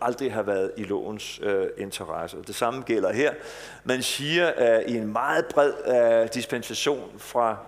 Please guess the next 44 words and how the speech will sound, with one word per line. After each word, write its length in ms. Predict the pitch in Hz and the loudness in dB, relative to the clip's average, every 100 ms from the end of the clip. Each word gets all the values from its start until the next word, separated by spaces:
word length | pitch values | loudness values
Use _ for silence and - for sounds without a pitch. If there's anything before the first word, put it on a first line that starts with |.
| - | -4
øh, 400 | 101 104 101 98 78 85 | 0 2 2 -2 -6 -14
fra, 440 | - 107 98 95 | -4 0 2 2
øh, 160 | 92 87 87 - _ _ _ _ _ - | 0 -4 -10 -18 _ _ _ _ _ -12
øh, 60 | 104 90 90 92 87 95 | -8 -6 -8 -10 -12 -2
Forskningsministeriet, 960 | 123 135 151 135 117 117 117 101 101 101 - - - - - | 0 0 -2 -6 -6 -2 0 2 0 -2 -12 -18 -18 -20 -4
at, 280 | 113 110 113 | -2 0 0
øh, 100 | 107 | 0
tallene 380 | - 147 135 143 | 2 2 2 0
viser, 340 | 131 113 135 | 0 0 0
at 140 | 110 - | 2 2
der 140 | 107 - - | 0 -2 -6
er 140 | 113 107 | -4 -4
kun 280 | - 156 160 | 0 0 2
hver 140 | 139 | 2
fjerde 380 | - 123 131 151 - - | 2 0 0 -2 -6 -10
professor 420 | 117 117 107 127 - - | -2 0 0 0 -4 0
er 160 | 139 165 - | 0 2 -2
kvinde. 260 | - 123 | -4 -2
Man 80 | 131 | -2
tager 160 | - 110 | -4 -2
hele 300 | 131 156 175 | 2 2 2
historikken 520 | 170 - 139 143 156 | 0 0 0 0 0
med, 200 | 139 147 | 0 -2
hvilket, 420 | 120 127 120 127 | -2 -2 0 -4
som 120 | 120 | -4
jeg 80 | 104 | -4
sagde 180 | 110 104 | -4 -4
før, 220 | - 120 | -2 -4
man 160 | 107 107 | -4 -6
ikke 140 | 104 | -2
kan, 160 | - - - - - - | -2 -2 -6 -16 -18 -4
men 120 | 147 | -2
forholder 320 | 127 135 127 135 | 2 2 2 2
sig 140 | 131 | 0
altså 160 | 110 110 | 2 0
ikke 140 | 110 | -2
til 160 | - 123 | -6 -6
de 60 | |
løbende 380 | 101 98 107 123 | -4 -4 -4 -8
bedømmelser, 460 | 104 107 98 104 101 | -6 -4 -4 -4 -4
og 160 | 101 | -2
det 120 | 120 | 0
er 100 | 110 | 0
forkert. 440 | 120 - - 123 | -2 -2 0 0